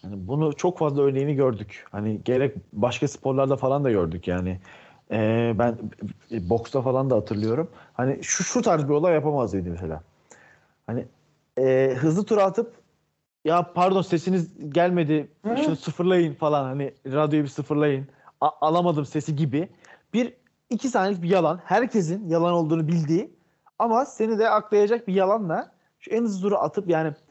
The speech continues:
Speaker 1: pilotlar, gerçek şampiyonlar bu. Yarışçı pilotlar. Orada yarışmak için var olan adamlar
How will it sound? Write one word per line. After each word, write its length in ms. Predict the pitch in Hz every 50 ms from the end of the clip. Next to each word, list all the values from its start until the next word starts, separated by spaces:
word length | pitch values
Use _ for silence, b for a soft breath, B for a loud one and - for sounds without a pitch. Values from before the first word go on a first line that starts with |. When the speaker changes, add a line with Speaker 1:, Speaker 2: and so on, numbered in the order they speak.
| _ _ _
Speaker 1:
pilotlar, 440 | - 170 165 196 196 - 254 247 190 156 - - 131 - - - _ - 131 113 -
gerçek 320 | - 156 160 165 - 240 -
şampiyonlar 540 | - 180 170 160 - 175 170 185 190 180 160
bu. 60 | 143
Yarışçı 420 | 123 131 143 143 160 - - 233
pilotlar. 420 | 226 214 185 165 - - - 113 107
Orada 280 | - 117 151 175 214
yarışmak 400 | 190 165 151 156 165 196 247 220
için 160 | - - 165
var 160 | 151 139 123 123
olan 180 | 123 123 127 123
adamlar 380 | 127 127 147 180 247 294 -